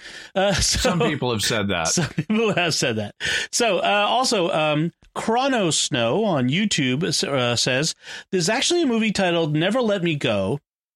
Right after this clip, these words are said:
Speaker 1: that tackles the topic of cloning. Without spoiling it too much, it's about a group of clones who are raised in an orphanage, and they would inevitably be, be forced to give up their organs and die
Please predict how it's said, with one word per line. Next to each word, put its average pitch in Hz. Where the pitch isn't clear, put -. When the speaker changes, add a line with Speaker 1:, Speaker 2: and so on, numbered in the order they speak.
Speaker 1:
that 170
tackles 233
the 151
topic 123
of 113
cloning. 110
Without 214
spoiling 214
it 214
too 196
much, 127
it's 151
about 175
a 156
group 190
of 233
clones 139
who 170
are 147
raised 151
in 165
an 147
orphanage, 127
and 147
they 170
would 170
inevitably 202
be, 185
be 196
forced 165
to 147
give 175
up 180
their 185
organs 143
and 175
die 123